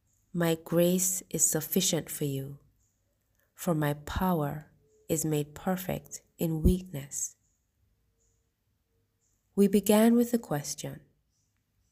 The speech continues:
what do we need to do for the work of God? What do we need to do the work of God?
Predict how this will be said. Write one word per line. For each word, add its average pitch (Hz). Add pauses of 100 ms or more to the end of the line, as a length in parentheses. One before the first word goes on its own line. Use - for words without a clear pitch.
(220)
what 214
do 240
we 226
need 165
to -
do 151 (680)
for 170
the 165
work 160
of 147
God? 139 (1300)
What 208
do 233
we 214
need 156 (1200)
to -
do 151
the 143
work 135
of -
God? 147